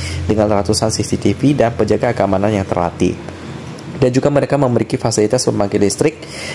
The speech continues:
dengan kapasitas delapan megawatt dan sistem fire control profesional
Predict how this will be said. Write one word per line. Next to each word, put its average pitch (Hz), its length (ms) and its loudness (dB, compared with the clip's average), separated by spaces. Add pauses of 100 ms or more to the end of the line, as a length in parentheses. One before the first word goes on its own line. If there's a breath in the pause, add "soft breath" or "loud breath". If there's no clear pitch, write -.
(120 loud breath)
dengan 151 240 4
kapasitas 156 480 2
delapan 127 320 4
megawatt 123 480 4
dan 113 160 4
sistem 135 400 2
fire 107 240 4
control 117 400 0
profesional - 880 0